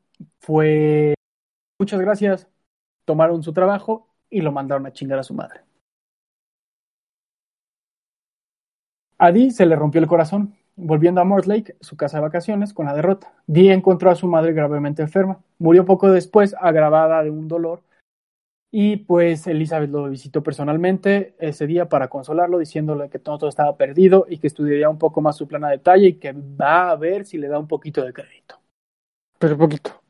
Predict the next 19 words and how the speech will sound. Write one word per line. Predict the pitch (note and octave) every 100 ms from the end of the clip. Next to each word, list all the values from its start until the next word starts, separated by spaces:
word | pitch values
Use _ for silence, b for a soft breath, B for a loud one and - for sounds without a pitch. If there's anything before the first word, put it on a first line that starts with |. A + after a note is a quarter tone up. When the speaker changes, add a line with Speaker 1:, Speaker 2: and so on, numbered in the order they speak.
| _ _ _
Speaker 1:
Pero | - D#3
poquito. | D#3+ D#3 C3 _ _ _ _ _ _ _ _ _ _
Mientras | - E3 D#3+ F3+ E3+
que | F#3+ F3 F3 F3+ G3
el | F#3
propio | E3 G#3 A3
Dee | G#3 G3+
se | G3+
quedó | F#3+ F#3
fuera | F3 G3 F#3+
de | F3
la |
estrategia | D#3 D#3+ E3+ F3+ D#3
geopolítica | E3 D#3 E3+ F#3 F#3 E3+
que | D#3 E3
él |
mismo | E3 D#3+ E3+
había | D#3
trazado, | E3 F3 F3 F#3+ E3+